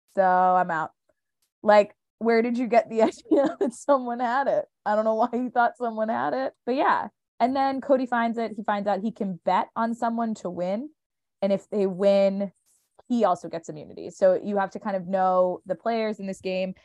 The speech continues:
They tell you what the challenge is. So you also get the advantage of knowing what the challenge is so that you can think about who might actually win it. And shout out to Nick, 'cause we were all texting about this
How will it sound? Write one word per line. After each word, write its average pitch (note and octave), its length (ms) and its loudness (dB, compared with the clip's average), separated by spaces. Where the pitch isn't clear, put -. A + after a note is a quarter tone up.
They G#3 80 0
tell A3 220 2
you A#3 160 -2
what G#3+ 180 0
the F#3+ 80 -8
challenge E3+ 520 -8
is. A3 360 -6
So - 120 -12
you G3 160 -6
also F3 280 -2
get F3 220 -6
the F3 80 -10
advantage E3 380 -8
of E3 60 -12
knowing G#3+ 200 0
what G#3 120 -6
the F#3+ 60 -10
challenge F3+ 420 -8
is F3+ 300 -6
so G#3+ 200 -2
that G3 120 0
you F#3+ 100 -10
can F#3+ 200 -8
think F3+ 180 -8
about F3 220 0
who G3+ 180 -10
might F3 180 -4
actually D#3+ 400 -6
win E3 160 -6
it. C#4 140 -2
And A#3 520 -2
shout A#3 220 0
out B3+ 100 -2
to - 100 -8
Nick, A3 280 -2
'cause A3 180 -8
we G3+ 120 -6
were G3 120 0
all G3+ 140 2
texting F#3+ 340 -8
about E3+ 180 -8
this - 400 -10